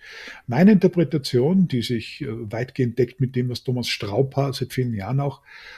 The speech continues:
auch sagt, ist die, dass wir eine Art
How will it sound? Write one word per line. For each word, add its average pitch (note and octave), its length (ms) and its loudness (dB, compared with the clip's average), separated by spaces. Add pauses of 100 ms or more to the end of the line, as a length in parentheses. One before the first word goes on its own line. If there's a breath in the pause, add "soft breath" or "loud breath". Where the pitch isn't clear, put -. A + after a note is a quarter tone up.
auch C3 160 -2
sagt, - 380 -4
ist - 180 -4
die, D#3 240 6 (420 loud breath)
dass C3 160 2
wir D3 160 8
eine C3 200 2
Art C3+ 320 -4